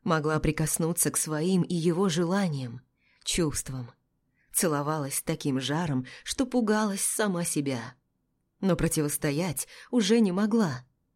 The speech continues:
Я уже была подчинена его власти – отдавалась ей самозабвенно,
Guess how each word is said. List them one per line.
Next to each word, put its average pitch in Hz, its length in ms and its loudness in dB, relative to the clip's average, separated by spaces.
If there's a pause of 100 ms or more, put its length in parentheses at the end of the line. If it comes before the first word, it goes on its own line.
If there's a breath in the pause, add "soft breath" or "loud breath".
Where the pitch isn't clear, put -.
(180)
Я 202 280 2
уже 175 180 0
была 180 340 0
подчинена 220 760 6
его 160 280 0
власти – 156 600 -4 (720 soft breath)
отдавалась 151 680 0
ей 143 120 2
самозабвенно, 143 1000 -2